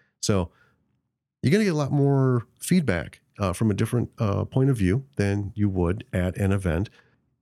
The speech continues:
It can really help you sculpt where you're going to go. Now, everything you have in place right now might be great. You might get some insights on where to go next. You might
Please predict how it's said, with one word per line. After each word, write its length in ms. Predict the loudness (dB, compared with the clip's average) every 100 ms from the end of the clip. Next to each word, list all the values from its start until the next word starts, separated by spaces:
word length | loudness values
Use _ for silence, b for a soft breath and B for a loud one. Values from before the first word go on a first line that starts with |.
| -6
It 140 | -4
can 220 | -2 -2 0
really 600 | 0 2 2 2 0 -6 _
help 300 | -4 -4 -2
you 140 | -2 -2
sculpt 640 | -2 -2 -2 -4 -8 -20 _ _ _
where 220 | 0 2 2
you're 160 | 2
going 300 | 2 0 0
to 120 | -2
go. 280 | -2 -2 -2 -2
Now, 160 | 0
everything 340 | 2 2 2 2
you 320 | 2 0 -4 -4
have 220 | -2 0
in 100 | -2
place 300 | -2 -2 0
right 160 | -2 -2
now 160 | 0 0
might 180 | -2
be 100 | -2
great. 440 | -4 0 0 0 -4 b b b b b
You 180 | 2 2
might 240 | 0 -2
get 120 | -4
some 160 | -2 -2
insights 420 | -2 -2 -2 -2
on 160 | -2 -2
where 120 | -2
to 120 | -2
go 140 | 0
next. 500 | 0 0 -2 -6 -8 -16 _ _ _ _ _ _ _ 0
You 180 | 2 2
might 320 | 2 -2